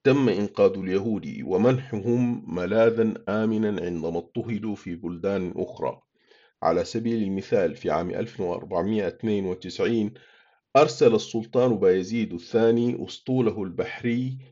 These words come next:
بأكمله لإنقاذ مائة وخمسين ألف يهودي أوروبي كانوا يتعرضون للاضطهاد على يد حكام إسبانيا النصارى، وأسكنهم في أراضي الخلافة. علاوة على ذلك،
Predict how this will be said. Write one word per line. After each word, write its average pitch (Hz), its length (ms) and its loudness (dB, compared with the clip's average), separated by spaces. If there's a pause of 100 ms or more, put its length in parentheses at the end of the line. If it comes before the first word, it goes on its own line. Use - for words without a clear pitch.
(160)
بأكمله 107 640 0 (460)
لإنقاذ 101 600 0
مائة 120 340 0
وخمسين 98 640 -2
ألف 113 320 -2
يهودي 98 680 -4
أوروبي 110 580 -4 (380)
كانوا 135 300 4
يتعرضون 95 800 2
للاضطهاد 95 880 -4
على 87 360 0
يد 101 200 0
حكام 85 460 -8
إسبانيا 92 580 -4
النصارى، 82 640 -4 (640)
وأسكنهم 107 640 4
في 87 200 -6
أراضي 82 360 -2
الخلافة. 82 600 -4 (760)
علاوة 104 480 6
على 87 300 0
ذلك، 87 600 0